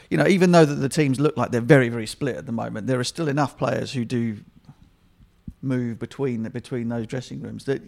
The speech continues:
if, inevitably you're gonna find a situation where players will, will enjoy one environment more than the other, and that's never a good, that's never a good starting place. Um, so look, I,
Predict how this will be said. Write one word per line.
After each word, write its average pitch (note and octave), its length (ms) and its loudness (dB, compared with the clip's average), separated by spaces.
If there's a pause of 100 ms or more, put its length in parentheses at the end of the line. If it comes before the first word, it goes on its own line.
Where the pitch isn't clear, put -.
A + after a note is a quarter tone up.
(100)
if, D3+ 160 0
inevitably F#3+ 640 2
you're A#2+ 140 -2
gonna B2+ 160 -2
find B2+ 280 -2
a A#2 40 -4
situation B2 640 -8
where A#2 100 -4
players A#2+ 340 -2
will, A2+ 200 -6
will B2+ 180 -6
enjoy A#2 420 -4 (400)
one C3+ 320 2
environment A#2 580 -2
more A#2 200 -6
than G#2+ 120 -8
the A2+ 120 -6
other, A2+ 240 -8 (180)
and D3 100 0
that's D#3 160 2
never C3 280 4
a A#2+ 80 0
good, A2+ 240 -6
that's - 200 -6
never A2+ 220 -6
a G#2+ 60 -6
good G#2 160 -10
starting A2 400 -6
place. - 260 -12 (380)
Um, A#2+ 480 4 (100)
so D3 300 6
look, B2 260 -2
I, C3+ 120 4